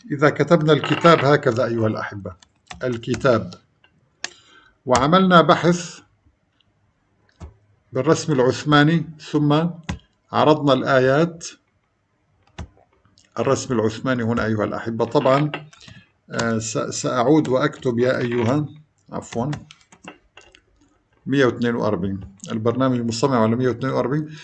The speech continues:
هناك آية سنبحث عنها لاحقًا إن شاء الله، كتبت فيها كلمة يا أيها، ربما كتبت هنا بهمزة مثلًا، ربما كتبت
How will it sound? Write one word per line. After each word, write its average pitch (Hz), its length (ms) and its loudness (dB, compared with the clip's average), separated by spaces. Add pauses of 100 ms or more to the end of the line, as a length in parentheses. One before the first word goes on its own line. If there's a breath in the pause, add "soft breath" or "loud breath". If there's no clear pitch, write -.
(220 loud breath)
هناك 175 280 6
آية 170 580 6 (120)
سنبحث 165 580 0
عنها 135 260 4
لاحقًا 123 440 0
إن 113 140 2
شاء 127 280 -2
الله، 131 340 -2 (540 loud breath)
كتبت 165 440 6
فيها 143 340 6
كلمة 135 600 2 (100)
يا 156 280 6
أيها، 156 540 4 (560 loud breath)
ربما 160 380 4
كتبت 160 560 4
هنا 160 260 4
بهمزة 131 520 2
مثلًا، 98 420 -6 (240)
ربما 123 460 -2
كتبت 110 500 -2